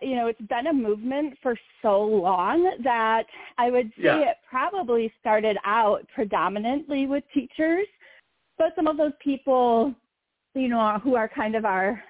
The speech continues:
Speaker 1: our O Gs have, um, you know, moved into other roles like, uh, administration or,
Speaker 2: Sure.
Speaker 1: you know, instructional
Speaker 2: Sure.
Speaker 1: coaches. And, and so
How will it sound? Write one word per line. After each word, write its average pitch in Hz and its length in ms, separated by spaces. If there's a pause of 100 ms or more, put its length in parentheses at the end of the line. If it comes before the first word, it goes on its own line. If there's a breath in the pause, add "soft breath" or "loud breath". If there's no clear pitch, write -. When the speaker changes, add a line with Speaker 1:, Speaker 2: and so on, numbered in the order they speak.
Speaker 1:
our 202 180
O 202 120
Gs 208 300 (520 soft breath)
have, 214 500
um, 196 560 (300)
you 254 160
know, 240 100
moved 247 260
into 240 280
other 208 180
roles 196 480
like, 180 380 (500 soft breath)
uh, 160 340
administration 247 1000
or, 185 380
Speaker 2:
Sure. 175 460
Speaker 1:
you 190 100
know, 170 100
instructional 277 480
Speaker 2:
Sure. 262 120
Speaker 1:
coaches. 240 760
And, 202 260 (460)
and 269 200 (120)
so 269 500